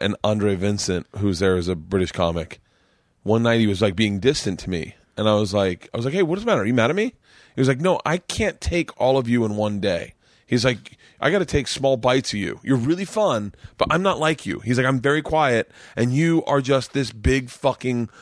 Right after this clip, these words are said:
ball of personality that won't shut the fuck up." And I was like, "Oh, yeah, that's me."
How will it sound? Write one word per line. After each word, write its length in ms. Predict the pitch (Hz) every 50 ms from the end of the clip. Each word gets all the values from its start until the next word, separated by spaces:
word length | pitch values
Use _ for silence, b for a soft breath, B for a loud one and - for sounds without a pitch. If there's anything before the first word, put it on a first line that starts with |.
| B B
ball 420 | 101 101 90 117 120 123 123 123 127
of 100 | 113 -
personality 560 | - 127 120 107 - 120 123 127 131 127 117
that 160 | 101 104 - -
won't 260 | 104 120 131 120 -
shut 320 | - - - 131 131 -
the 80 | - 104
fuck 320 | - - 127 117 - -
up." 260 | 143 127 - - - - B B B B B
And 80 | 135 127
I 40 | 135
was 140 | 135 117 123
like, 220 | 127 120 113 - -
"Oh, 260 | 165 208 214 202 185
yeah, 220 | 170 160 185 180 156
that's 180 | 156 165 -
me." 320 | 170 175 165 135 123 120